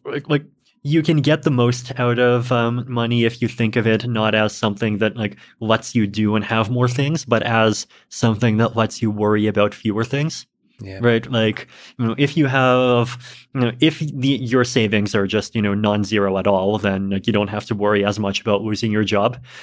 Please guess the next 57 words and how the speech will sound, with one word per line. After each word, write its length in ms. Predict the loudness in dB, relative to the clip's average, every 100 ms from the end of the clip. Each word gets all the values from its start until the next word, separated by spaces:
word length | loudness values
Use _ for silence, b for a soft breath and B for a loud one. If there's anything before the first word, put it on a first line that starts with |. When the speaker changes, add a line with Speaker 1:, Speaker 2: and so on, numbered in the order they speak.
| B -6
Speaker 1:
And, 520 | 0 2 2 0 -2 0
uh, 160 | 0 -2 B B 0
you 80 | 2
know, 100 | 4
if 180 | 2 0
you 80 | -4
feel 300 | 0 0 2
like 200 | 0 0
you're, 380 | 0 2 0 -4 B B _ _ -2
you 140 | 0
have 180 | 2 2
a 80 | 2
job 320 | 2 2 2
that 120 | 0
just, 200 | -2 -2
like, 160 | -2 0
really 220 | 2 2
conflicts 480 | 0 -2 0 -2 0
with 120 | -2
your 140 | 0 2
values, 440 | 2 2 0 0
then, 280 | -2 -2 -6 B -2
like, 160 | 2
if 120 | 2
you 80 | 2
have 180 | 2 2
even 180 | 0 0
six 260 | -2 -2
months 220 | 0 -2 -2
saved 280 | -2 0
up, 160 | -2 -2
that 80 | -4
just 200 | -4 -4
makes 220 | -8 -4
it 80 | -4
easier 300 | -2 -2 -4
for 100 | -4
you 100 | -6
to 60 |
say, 240 | -4 -2 -2
"Bye-bye, 380 | 0 0 2 0
I'm 80 |
going 180 | 0 0
to 80 | 0
do 140 | -2
something 340 | -4 -4 -2 -2
else." 300 | -2 -4 -12 B B B B
Um, 260 | 2 2 2
if 140 | 0 2
you 100 | 2
have 180 | 2
more 200 | 2 2
money, 320 | 4 4 4 2
then, 440 | 2 2 2 0 B B B _ _ _ _ _ _ _ 0
mm, 180 | 4 4
you 200 | 4 2
can, 720 | 2 2 4 2 0 -2 -4